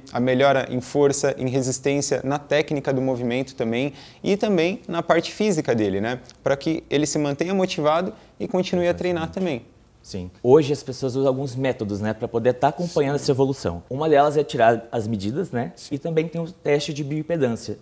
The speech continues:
Speaker 2: Você acha que ajuda nesse processo de acompanhar a evolução ou não? E se sim, por quê?
Speaker 1: Sim, legal. Na verdade, a biopedância, ela, ela ajuda, é, um, é uma das formas da gente avaliar o aluno.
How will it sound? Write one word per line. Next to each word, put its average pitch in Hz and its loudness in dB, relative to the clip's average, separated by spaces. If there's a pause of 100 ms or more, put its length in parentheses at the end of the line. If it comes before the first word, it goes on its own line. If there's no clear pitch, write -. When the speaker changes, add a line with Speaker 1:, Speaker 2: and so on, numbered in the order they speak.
(120)
Speaker 2:
Você 117 -4
acha 131 -2
que - -10
ajuda 151 0 (240)
nesse 113 -4
processo 117 -4
de 107 -6
acompanhar 110 -4
a 135 0
evolução 123 0
ou 131 0
não? 143 2 (280)
E 131 -4
se 156 -2
sim, 147 -6
por 156 -4
quê? 92 -4 (260)
Speaker 1:
Sim, 117 -8
legal. 120 -2 (260)
Na 165 2
verdade, 139 0
a 123 -2
biopedância, 123 -2 (160)
ela, 123 0
ela 117 0
ajuda, 117 -2 (100)
é, 110 -2
um, 113 -6
é 113 -8
uma 120 -2
das 113 -2
formas 117 -2
da 110 -2
gente 110 -4
avaliar 110 0
o 107 0
aluno. 110 -2